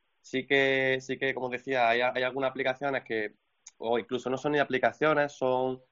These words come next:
eh, hardware que dan función parecida, pero hace una función parecida, pero lo nuestro, desde luego, es único ahora mismo. El día de mañana, si nos lo copian, pues, pues bueno, pues ya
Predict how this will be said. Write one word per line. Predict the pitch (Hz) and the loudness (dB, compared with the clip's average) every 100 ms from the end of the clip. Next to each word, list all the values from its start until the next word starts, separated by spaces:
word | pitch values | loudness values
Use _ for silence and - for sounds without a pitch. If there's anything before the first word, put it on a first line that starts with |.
| _ | _
eh, | - 120 117 113 | -4 2 4 2
hardware | 113 131 151 135 _ 139 143 165 _ _ _ _ - | 4 2 2 -2 _ -2 -2 -2 _ _ _ _ -6
que | 123 117 110 | -2 -2 -4
dan | 113 127 127 | 2 2 2
función | 143 135 - 139 139 135 139 135 131 | -2 -8 -6 -2 0 2 2 0 -2
parecida, | 139 139 139 170 165 196 _ _ _ _ _ _ _ _ | 2 2 0 -4 -2 -4 _ _ _ _ _ _ _ _
pero | - 139 131 127 | -2 0 2 0
hace | 147 | 0
una | 147 | -2
función | 147 139 139 | -2 -2 2
parecida, | 143 143 160 170 | 2 2 2 2
pero | 165 139 | 2 0
lo | 131 | 2
nuestro, | 127 151 156 170 180 - _ _ | 0 -2 -2 -4 -4 -6 _ _
desde | - 127 123 | -2 0 2
luego, | 127 147 165 175 - - | 2 2 2 -2 -8 0
es | 135 131 - - - | 0 0 -10 -18 -4
único | 143 165 175 180 - | -2 -2 -4 -6 0
ahora | 110 | 0
mismo. | 113 143 175 - - _ - | 2 0 -2 -6 -14 _ -8
El | 120 | -4
día | 110 | 0
de | 120 | 0
mañana, | 120 120 135 | 2 2 0
si | 135 117 | 0 -2
nos | 101 | -2
lo | 101 | -2
copian, | 107 117 104 | -2 -2 -2
pues, | 104 98 90 90 | -2 0 -2 -8
pues | 98 | -6
bueno, | 104 95 _ - | -4 -6 _ 0
pues | 113 | 4
ya | 104 104 104 | 6 4 2